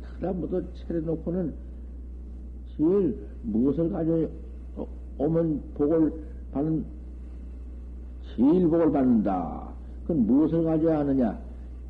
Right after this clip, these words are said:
불공 음식을 뭘 가져야 하느냐? 산돼지 목을 찔러서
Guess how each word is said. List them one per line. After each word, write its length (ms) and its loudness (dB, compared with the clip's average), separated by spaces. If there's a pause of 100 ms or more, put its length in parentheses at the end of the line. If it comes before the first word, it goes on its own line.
불공 380 6
음식을 440 4 (220)
뭘 200 4
가져야 320 2
하느냐? 540 0 (680)
산돼지 840 2
목을 440 4
찔러서 580 4